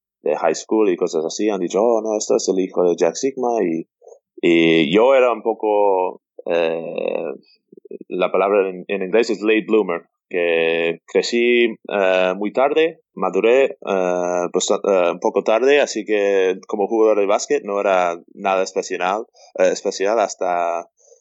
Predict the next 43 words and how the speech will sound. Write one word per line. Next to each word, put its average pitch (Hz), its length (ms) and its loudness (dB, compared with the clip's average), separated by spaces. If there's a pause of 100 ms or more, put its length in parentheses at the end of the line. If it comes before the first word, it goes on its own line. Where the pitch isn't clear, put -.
(140)
hasta - 240 -4
mis 87 240 -10
últimos 92 320 -6
años 87 240 -4
en, 82 240 -6
en 85 140 -8
high 90 160 -2
school. 95 500 -4
Eh, 80 560 -4 (300)
así 90 220 -2
que 90 100 4
los, 82 200 2 (100)
estos 90 300 -4
primeros 92 380 0
años, 101 420 -2 (600)
eh, 82 340 0 (140)
era 95 160 2
un 92 60 -4
poco 90 180 0
más 85 160 -2
duro, 110 320 2
pero, 82 480 2
eh, 82 480 -2
la 85 100 0
buena 113 380 2
es - 320 -6 (220)
que 92 140 0
mi 90 120 -4
padre 110 440 2
siempre - 800 -4
ha, 90 400 0
ha - 440 -10
sido 92 640 0
ahí 92 240 -2
mi, 90 240 -4 (480)
mi 95 100 2
apoyo 135 500 4
y, 104 280 -4
y 87 800 -6
solo 101 920 -2
quería 98 300 2
que 92 180 -2
yo 92 340 2